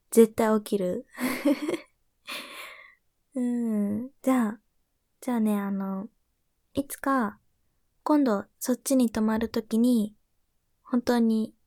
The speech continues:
やってあげよっか。<laughs>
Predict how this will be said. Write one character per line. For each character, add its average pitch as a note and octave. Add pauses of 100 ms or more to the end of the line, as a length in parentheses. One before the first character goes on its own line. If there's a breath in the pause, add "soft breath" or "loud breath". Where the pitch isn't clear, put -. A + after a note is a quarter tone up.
(240)
や A3+
っ G#3+
て G#3+
あ G#3
げ G#3+
よ G#3
っ -
か。 - (1500)
<laughs> -